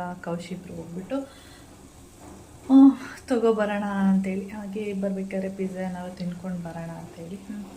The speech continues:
ಹಾಗೆ, ಹ್ಮ್, ಬ್ಲ್ಯಾಕ್ ಟೀ ಇಟ್ಟಿದ್ದೀನಿ. ಹಾಗೆ ಕೌಶಿಕ್ ಇಲ್ಲಿ ಹಾಲು ಕೂಡ ಇಟ್ಟಿದ್ದೀನಿ,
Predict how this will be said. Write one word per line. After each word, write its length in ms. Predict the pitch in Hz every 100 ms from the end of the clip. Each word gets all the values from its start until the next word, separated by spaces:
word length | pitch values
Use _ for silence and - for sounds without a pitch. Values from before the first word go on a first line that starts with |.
| 190
ಹಾಗೆ, 240 | 190 208 233 - - - - - - - - - - - - -
ಹ್ಮ್, 200 | 202 196
ಬ್ಲ್ಯಾಕ್ 400 | 175 180 185 196
ಟೀ 60 | 196
ಇಟ್ಟಿದ್ದೀನಿ. 500 | 190 190 185 185 190
ಹಾಗೆ 260 | 185 185
ಕೌಶಿಕ್ 480 | 185 175 185 - 185
ಇಲ್ಲಿ 200 | 185 190
ಹಾಲು 440 | 190 196 190 190 190
ಕೂಡ 100 | 185
ಇಟ್ಟಿದ್ದೀನಿ, 560 | 92 - 90 90 -